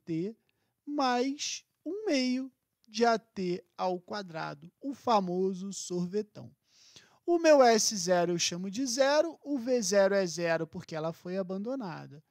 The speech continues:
Então, S é igual a um meio de A T ao quadrado. Então, eu tenho aqui a função horária dos espaços pra queda livre do corpo,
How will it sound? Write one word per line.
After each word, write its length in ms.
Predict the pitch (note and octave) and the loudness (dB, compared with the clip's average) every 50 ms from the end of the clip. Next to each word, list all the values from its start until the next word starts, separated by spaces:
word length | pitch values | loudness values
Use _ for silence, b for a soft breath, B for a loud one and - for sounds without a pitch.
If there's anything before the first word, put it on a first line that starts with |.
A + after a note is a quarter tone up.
| _ _ _ _ _ _ | _ _ _ _ _ _
Então, 540 | - G#3 G3 F#3 F3 - - F3 F3+ F#3 F3+ | -6 -2 -2 -2 -2 -2 0 0 2 2 2
S 720 | E3 D#3 D3+ D3+ D3 D3+ D#3+ F3 - - - - C4+ C#4 _ _ _ _ _ _ _ | 2 2 2 0 0 -2 -2 -4 -4 -6 -6 -8 -8 -12 _ _ _ _ _ _ _
é 220 | - C#4 B3+ B3 A3 | -8 -2 0 2 2
igual 380 | G#3+ F3 F#3+ F#3 F3 F3 F3+ | 2 0 0 2 2 2 2
a 100 | F#3+ G#3 | 0 0
um 220 | A3+ B3+ D4 D#4+ E4 | -2 -2 -4 -4 -4
meio 480 | C4 G#3 F3+ E3+ E3 E3+ F3 F3+ F#3+ - _ _ _ | -2 -2 0 0 -2 -2 -4 -8 -10 -14 _ _ _
de 380 | _ D#3 D#3+ F3 F#3 F#3 F3+ E3+ | _ -16 -14 -14 -10 -6 -4 -4
A 120 | E3+ E3+ | -4 -4
T 320 | D#3+ - _ - C#3+ C3+ | -6 -8 _ -12 -10 -10
ao 160 | C#3 C3+ C3+ C3 | -10 -10 -12 -14
quadrado. 560 | B2+ - - - - A2+ G#2+ - _ B2 _ _ _ | -18 -20 -20 -20 -20 -20 -20 -20 _ _ _ _ _
Então, 360 | - F#3+ F#3+ E3+ - E3 E3 | -12 -12 -10 -8 -6 -6 -4
eu 140 | E3+ F3 E3+ | -4 -4 -6
tenho 300 | D#3+ - D3+ C#3+ D3 E3 | -6 -8 -8 -6 -6 -6
aqui 360 | F3 F3 - - - C#3 D#3 - _ _ _ _ _ | -6 -8 -10 -14 -16 -16 -16 -18 _ _ _ _ _
a 280 | - E3 D3+ C#3 C3+ - _ _ | -4 -4 -2 -2 -4 -8 _ _
função 1000 | - - - - B3+ C4 B3+ A3+ F#3+ D3+ - - - - - D#3 D3+ D3+ D#3 | -20 -20 -10 -6 -4 -4 -2 -4 -4 -4 -4 -4 -2 -2 -4 -4 -4 -6 -4
horária 580 | F3 F#3+ F3 D#3 C#3+ C#3+ C#3+ D3 D#3 D#3 D#3+ - _ _ _ _ _ | -4 -4 -2 -2 -2 -4 -4 -6 -6 -8 -10 -12 _ _ _ _ _
dos 380 | _ D3+ D#3 E3+ E3+ E3 D#3 G#3+ | _ -8 -6 -4 -4 -4 -4 -4
espaços 800 | A#3+ G#3+ - - - F3 D#3 D3 C#3+ D3 D3 - - - - - | -2 -2 -2 -2 0 0 0 0 0 -4 -8 -10 -10 -10 -12 -12
pra 260 | - - G3+ G#3 G3+ | -8 -6 -6 -6 -6
queda 360 | - - - D3 C#3 D3+ E3 | -8 -10 -14 -12 -8 -8 -6
livre 320 | D#3+ C3+ B2 A#2+ A#2+ C#3 | -6 -6 -8 -8 -10 -10
do 160 | C#3 C#3 D#3+ F3+ _ | -10 -10 -10 -10 _
corpo, 400 | _ - - A#2 - _ _ _ | _ -20 -20 -20 -20 _ _ _